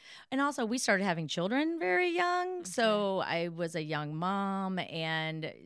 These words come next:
Speaker 1: you know, so my, my
Speaker 2: A lot of
Speaker 1: focus
Speaker 2: sh-
Speaker 1: was just very different.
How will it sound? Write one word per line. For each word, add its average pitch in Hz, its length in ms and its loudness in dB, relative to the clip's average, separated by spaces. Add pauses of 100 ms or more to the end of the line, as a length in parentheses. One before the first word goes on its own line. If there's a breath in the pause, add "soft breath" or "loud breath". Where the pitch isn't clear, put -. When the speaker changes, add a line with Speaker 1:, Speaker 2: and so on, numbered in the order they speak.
(180)
Speaker 1:
you 170 140 -6
know, 160 160 -4
so 156 260 -8
my, 156 280 -6 (200)
my - 280 -10
Speaker 2:
A 233 40 -2
lot 196 100 4
of - 20 2
Speaker 1:
focus 277 140 2
Speaker 2:
sh- 226 40 -8
Speaker 1:
was 220 180 0
just 196 160 -4
very 180 640 0
different. 147 560 -6